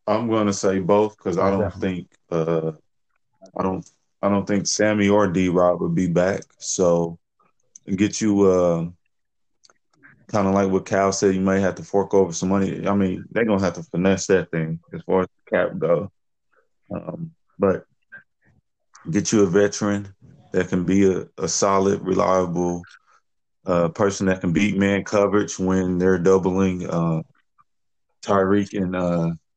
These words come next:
Speaker 1: Kelce, 'cause I think that's gonna be the plan going forward. I mean, a lot of teams are gonna see that tape of what they did,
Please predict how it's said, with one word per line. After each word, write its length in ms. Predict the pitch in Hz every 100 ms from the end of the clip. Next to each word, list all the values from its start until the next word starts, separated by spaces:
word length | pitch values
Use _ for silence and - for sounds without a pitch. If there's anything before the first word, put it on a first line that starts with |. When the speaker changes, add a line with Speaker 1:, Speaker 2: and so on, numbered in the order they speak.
| -
Speaker 1:
Kelce, 500 | 107 107 - 110 117 _
'cause 160 | - 92
I 180 | 95 104
think 240 | - 107
that's 200 | 104 107
gonna 180 | - 104
be 100 | 98
the 100 | 82
plan 320 | - 101 101
going 220 | 90 90 85
forward. 420 | 98 101 92 -
I 60 | 90
mean, 260 | 92 90 85
a 120 | 90
lot 260 | 92 104
of 60 | 101
teams 240 | - 101
are 60 | 95
gonna 180 | 98 92
see 200 | - 101
that 220 | 95 92
tape 320 | - 107 104 - _ _ _ _ _ _ _ _ _ -
of 140 | 92
what 180 | 90 95
they 160 | 101 101
did, 220 | 95 101